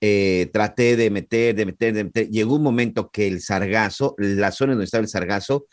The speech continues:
estaba por encima de la cintura. Bueno, hoy uno de los graves problemas que tienen los hoteleros, que por supuesto tiene que ver con la Semana Santa,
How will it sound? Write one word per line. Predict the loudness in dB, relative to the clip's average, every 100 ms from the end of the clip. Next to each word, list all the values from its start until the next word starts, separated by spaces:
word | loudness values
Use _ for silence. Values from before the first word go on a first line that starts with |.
| -20 -8
estaba | -6 -2 0 0
por | 0 0
encima | -2 -2 0
de | 0
la | -2 -4
cintura. | -6 -8 -4 -4 -4 -8 _
Bueno, | -2 0 0 -4 _ -20 -20 _ _ _
hoy | 4 4 4 -2 _ _ _ -2
uno | 2 4
de | 2
los | 2 -2
graves | 0 2 2 0 -2
problemas | -2 2 2 0 -4 -6
que | -6
tienen | 0 0 2 0
los | -2
hoteleros, | -4 -2 0 2 2 -2 -10 _ _ _
que | -10
por | -4 -4 -6
supuesto | -10 -2 -2 0 -2
tiene | 0 0 0
que | 0
ver | 0
con | 0 -4
la | -4
Semana | -2 -2 -2 -2
Santa, | -2 -2 0 -2 -4